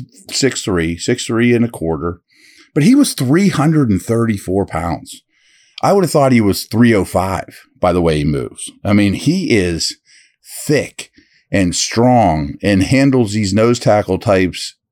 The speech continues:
easily one-on-one. And what's interesting about him is he doesn't have super long arms, which is why he's a center probably. But he has a really long wingspan. Like, well, why does that, what are you talking about, Williamson? How does that add up?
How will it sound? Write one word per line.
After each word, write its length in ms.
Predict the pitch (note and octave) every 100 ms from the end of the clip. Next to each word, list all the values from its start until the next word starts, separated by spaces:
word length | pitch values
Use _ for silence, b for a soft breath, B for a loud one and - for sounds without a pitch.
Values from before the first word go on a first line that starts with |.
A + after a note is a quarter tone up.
| _
easily 460 | B2+ C3+ A2 F2+ D#2+
one-on-one. 680 | D2 D2 C#2 C2 B1+ - - b b b b _ _ _ _ -
And 140 | A2
what's 160 | G2+ -
interesting 420 | F#3+ - - B2+
about 300 | G2 F#2+ F#2+
him 100 | F#2
is 80 | F2+
he 80 | G2+
doesn't 260 | D3+ F3+
have 140 | F#3 C#3+
super 260 | D3+ C#3
long 280 | A#2 A2 G2
arms, 340 | E2+ D2 - - _ B B B B B
which 180 | A#2 A#2
is 120 | G2+
why 180 | F2+ F2
he's 120 | E2+
a 40 | F#2+
center 320 | - D#2 C#2
probably. 480 | D2 C#2+ B1+ D2+ - b b b b b b -
But 120 | C3
he 100 | C3+
has 200 | C#3+ B2+
a 60 |
really 420 | A2 A#2 F3 D#3+ C#3
long 440 | B2 B2+ A#2 G2
wingspan. 720 | A2 F3+ D#3 - C2+ A#1+ - -
Like, 200 | F#2 -
well, 120 | F#2
why 180 | D#2+ G2
does 140 | F2+ E2+
that, 240 | G2 -
what 120 | - A2
are 20 |
you 60 |
talking 200 | G#2 F#2
about, 160 | D#2 -
Williamson? 340 | C#2 B1+ -
How 100 | F2
does 100 | F#2
that 160 | F#2+ E2+
add 180 | C#2 C2+
up? 140 | -